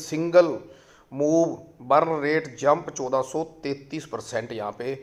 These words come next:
जो कल की डेट की अगर शाम की बात की जाए तो एक अननोन वॉलेट द्वारा यहाँ पे बड़ी बर्निंग की गई है, तो इसका भी इम्पैक्ट कह सकते हैं कि प्राइस पे देखने को मिल सकता है। और एक सौ उनचास मिलियन Shiba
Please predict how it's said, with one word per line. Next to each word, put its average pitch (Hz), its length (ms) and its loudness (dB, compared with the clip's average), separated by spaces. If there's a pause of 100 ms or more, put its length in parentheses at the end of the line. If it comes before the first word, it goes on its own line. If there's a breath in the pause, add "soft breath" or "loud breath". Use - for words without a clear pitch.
(380 loud breath)
जो 127 260 -6 (460)
कल 151 200 0
की 143 140 -10
डेट 127 240 -10
की 127 60 -8
अगर 123 140 -8
शाम 127 280 -2
की 143 120 -10
बात 123 220 -2
की 113 140 -16
जाए 117 160 -4
तो 131 280 -8
एक 135 320 -4
अननोन 143 520 -2
वॉलेट 131 300 -2
द्वारा 117 240 -4
यहाँ 107 160 -6
पे 127 160 -8
बड़ी 123 280 -6
बर्निंग 131 400 -4
की 113 140 -16
गई 110 180 -16
है, 95 160 -18 (440 soft breath)
तो 120 60 -8
इसका 117 300 0
भी 165 160 -6
इम्पैक्ट - 460 -4 (240)
कह 143 120 2
सकते 143 280 -4
हैं 139 100 -4
कि 135 60 -10
प्राइस 123 280 -4
पे 135 120 -6 (180)
देखने 117 300 -10
को 160 120 -6
मिल 127 220 -8
सकता - 340 -8
है। 76 160 -14 (380 soft breath)
और 123 260 0
एक 123 180 -10
सौ 160 180 0
उनचास 151 920 4
मिलियन 160 400 -2
Shiba 143 400 2